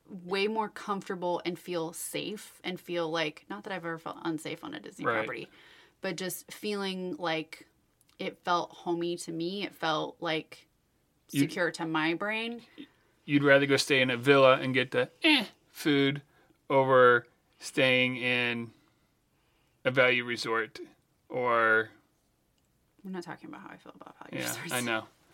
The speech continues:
Speaker 2: Okay, a moderate resort and getting great food.
Speaker 1: I just, I feel like you have more opportunity to really, like, mess with and make the best of the food versus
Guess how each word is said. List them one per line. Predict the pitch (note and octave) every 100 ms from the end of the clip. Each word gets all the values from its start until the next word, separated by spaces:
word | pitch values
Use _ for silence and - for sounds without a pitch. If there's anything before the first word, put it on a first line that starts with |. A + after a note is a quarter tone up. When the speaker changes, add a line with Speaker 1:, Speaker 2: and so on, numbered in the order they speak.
| _ _ _ _ _ _ B2+
Speaker 2:
Okay, | C3 B2+
a | B2+
moderate | C3 C3+ B2+
resort | A#2+ A#2+ A#2 A#2
and | A#2+ A#2
getting | A#2+ A2+ A2
great | A#2 A2 -
food. | - F#2+ G#2 - - - - _ _ _ _ _ _ _ _ _ _ _ _ -
Speaker 1:
I | A#3 B3
just, | - -
I | G3
feel | - B3
like | B3+ B3
you | A3
have | G3+ F#3+
more | F#3+ E3+
opportunity | F3 F3+ - F3+ E3+ D#3+
to | F3
really, | E3+ E3+ E3
like, | D#3+ D#3+ -
mess | D#3+ D#3 D#3+
with | D3+ -
and | - E3
make | D#3+ D#3 -
the | E3
best | D#3+ - - E3+
of |
the | D#3+
food | - E3 E3 D#3
versus | F3 D#3 D#3 E3+ D3+ D3+ D3+ - -